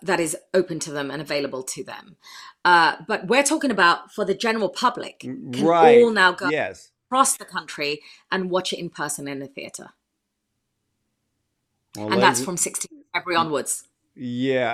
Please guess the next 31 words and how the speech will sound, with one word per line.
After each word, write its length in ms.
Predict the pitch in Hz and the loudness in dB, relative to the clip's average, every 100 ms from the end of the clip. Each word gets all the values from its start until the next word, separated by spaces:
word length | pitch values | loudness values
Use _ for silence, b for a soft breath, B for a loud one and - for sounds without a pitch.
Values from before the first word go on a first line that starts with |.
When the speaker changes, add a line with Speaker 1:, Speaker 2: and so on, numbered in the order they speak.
| 127 | -2
Speaker 2:
and 440 | 127 127 127 120 | -2 -2 -4 -6
ladies 300 | 131 139 135 | -4 -2 -2
and 100 | 120 | -4
gentlemen, 320 | 123 131 120 | -6 -4 -4
this 180 | 123 113 | -6 -8
is 80 | 123 | -8
the 100 | 117 | -8
film 300 | 110 123 117 | -6 -6 -6
that 220 | 113 113 | -8 -10
you 220 | 107 110 101 | -10 -8 -8
have 400 | 95 104 120 120 | -6 -4 -4 -4
to 100 | 113 | -14
see 380 | - 131 127 | -10 -8 -6
when 180 | 120 113 | -8 -10
it 160 | 110 107 | -12 -14
is 140 | 107 | -16
available 480 | 104 95 113 113 113 - | -14 -10 -12 -10 -14 -12
to 120 | 131 | -10
you. 520 | 127 127 135 139 135 _ _ _ _ _ | -8 -6 -6 -6 -10 _ _ _ _ _
And 200 | 95 95 | -16 -12
Academy 560 | 92 - 131 139 143 147 | -14 -10 -6 -4 -2 -2
members, 640 | 151 156 160 175 175 170 _ _ _ _ _ _ _ _ _ _ _ 104 | -2 -2 -2 -2 -4 -10 _ _ _ _ _ _ _ _ _ _ _ -16
don't 360 | 101 113 110 - | -10 -8 -10 -12
you 100 | 131 | -12
get 260 | 123 147 135 | -4 -4 -4
lazy. 540 | 120 131 104 104 101 _ _ _ _ _ _ _ - | -6 -8 -10 -14 -16 _ _ _ _ _ _ _ -14
You 160 | 104 | -8
better 220 | 120 123 | -4 -2
watch 360 | 113 113 107 - | 0 -2 -2 -4
every 300 | 113 110 120 | -6 -4 -6
film 600 | - 131 135 139 160 156 | -8 -8 -6 -6 -8 -14